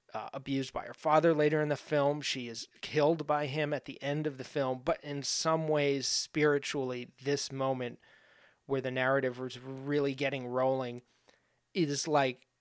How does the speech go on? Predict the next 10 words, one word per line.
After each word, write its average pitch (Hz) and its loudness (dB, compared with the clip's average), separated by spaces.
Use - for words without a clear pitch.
the 151 2
lowest 143 4
point. 123 -8
It's 127 -8
the 139 -6
nadir, 127 -6
because 127 -6
there's 143 2
nothing 135 -2
Bob 127 2